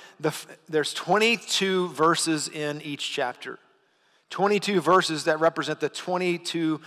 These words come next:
letters of the Hebrew alphabet.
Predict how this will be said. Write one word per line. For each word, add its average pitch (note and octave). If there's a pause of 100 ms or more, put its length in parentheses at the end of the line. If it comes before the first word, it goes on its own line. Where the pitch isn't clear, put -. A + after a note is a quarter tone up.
(260)
letters D#3
of D3
the C#3+
Hebrew D3 (440)
alphabet. B2